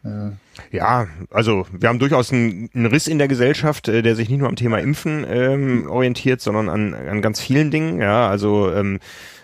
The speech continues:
Speaker 2: ich bekenne mich auch dazu, dass ich dann auch eher ein Hardliner bin, äh, auf, aufgrund der Faktenlage, die ich kenne und da auch manchmal mit, äh, Zweiflern und Kritikern, äh, sehr unbarmherzig umgehe, ja, aber, ähm, manche, manche Theorien sind dann einfach auch zu abstrus, als dass man da,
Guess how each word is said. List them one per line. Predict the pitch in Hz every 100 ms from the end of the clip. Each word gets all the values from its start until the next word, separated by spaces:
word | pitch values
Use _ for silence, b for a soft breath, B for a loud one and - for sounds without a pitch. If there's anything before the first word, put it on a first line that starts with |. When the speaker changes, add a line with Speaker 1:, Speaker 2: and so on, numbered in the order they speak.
| -
Speaker 2:
ich | - -
bekenne | - 113 117
mich | 117
auch | 107
dazu, | 110 107 -
dass | 117 107
ich |
dann | 110 101
auch | 120
eher | 104 98
ein | 104 107
Hardliner | 104 123 117 110
bin, | 101 113 110
äh, | 71 104 101 -
auf, | 101 - -
aufgrund | - 98 - - - - 110
der | 104
Faktenlage, | - 139 - 120 110
die | 92
ich | 143
kenne | - 151 143
und | 107
da | 95
auch | 98
manchmal | 107 101 104
mit, | 98 -
äh, | 73 98 92 95 B B -
Zweiflern | - 110 127
und | 95
Kritikern, | 98 131 123 - 110 107
äh, | 87 95
sehr | 92
unbarmherzig | 117 117 107 110 - 92
umgehe, | 113 131 143 143 147
ja, | 98 107 117 87
aber, | 98 98 101 98 87
ähm, | 98 98 95
manche, | 110 - 107 92
manche | 98 104 -
Theorien | 107 107 110
sind | 101
dann | 95
einfach | 87 101
auch | 82 104 - B B
zu | - 135 113
abstrus, | - - - 135 -
als | 110 -
dass | 107 -
man | 101
da, | 101 101 101